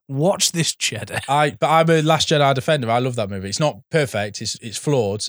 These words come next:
Speaker 2: and it is still part of the
Speaker 1: He had his distractors, mate, but now it doesn't matter 'cause he wipes his arse
Speaker 2: Yeah.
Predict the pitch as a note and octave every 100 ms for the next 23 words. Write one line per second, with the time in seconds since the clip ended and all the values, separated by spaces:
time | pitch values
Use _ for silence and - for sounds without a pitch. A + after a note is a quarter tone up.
0 | - A#2 A2+ A2 B2 - C3+ B2 A#2+ G#2+
1 | G#2 A2 F#3 G#3 G3+ G#3+ F#3+ G#3 E3 C3+
2 | A#2+ B2 A#2+ C#3 D#3 D3+ C#3+ D3+ D3 B2
3 | C3 B2+ B2 D#3 D3+ D#3+ C#3+ C#3 A#2+ G#2
4 | - B2+ G#2+